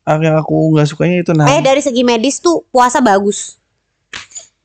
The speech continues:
Speaker 2: Bahkan ada orang menggunakan metode untuk menjaga kesehatan dan juga untuk menjaga, eh, tubuh supaya nggak gemuk itu pakai intermittent
Speaker 1: Mau aku
Speaker 2: fasting.
Speaker 1: balikin lagi nih.
Speaker 2: Apa?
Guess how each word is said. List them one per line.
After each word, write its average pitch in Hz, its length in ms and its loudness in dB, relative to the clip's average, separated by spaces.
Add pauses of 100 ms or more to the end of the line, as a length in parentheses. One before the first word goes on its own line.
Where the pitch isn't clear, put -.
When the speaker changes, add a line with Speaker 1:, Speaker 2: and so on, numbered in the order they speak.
(560)
Speaker 2:
Bahkan 240 500 0
ada 233 240 2
orang 240 300 2
menggunakan 233 580 2
metode 226 560 0
untuk 233 300 0
menjaga 208 400 0
kesehatan 214 800 -4
dan 214 160 0
juga 208 400 0
untuk 220 400 -4
menjaga, 202 720 0 (400)
eh, 202 180 0
tubuh 214 380 0
supaya 202 400 0
nggak 202 240 0
gemuk 208 240 -2
itu 208 160 -4
pakai 220 320 -4
intermittent 202 560 -2
Speaker 1:
Mau 196 80 -2 (160)
aku 147 80 0
Speaker 2:
fasting. - 80 0
Speaker 1:
balikin 147 260 2
lagi 151 160 2
nih. 127 160 2 (320)
Speaker 2:
Apa? 196 220 -6